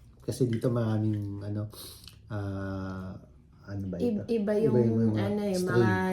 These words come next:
Speaker 2: mga usual na mga, ano nila. Ah, mga sa mga epidemic ng mga sakit.
Speaker 1: Mm, kaya importante, ah, yun, dali nyo yung mga records na yan.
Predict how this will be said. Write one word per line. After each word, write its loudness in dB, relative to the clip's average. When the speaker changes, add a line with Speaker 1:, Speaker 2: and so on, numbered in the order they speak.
Speaker 2:
mga -4
usual 2
na -6
mga, -8
ano -6
nila. -6
Ah, -6
mga -8
sa -8
mga -6
epidemic -2
ng -8
mga -10
sakit. -12
Speaker 1:
Mm, 2
kaya 4
importante, 4
ah, 2
yun, 6
dali 4
nyo 4
yung 2
mga 2
records -2
na -2
yan. -8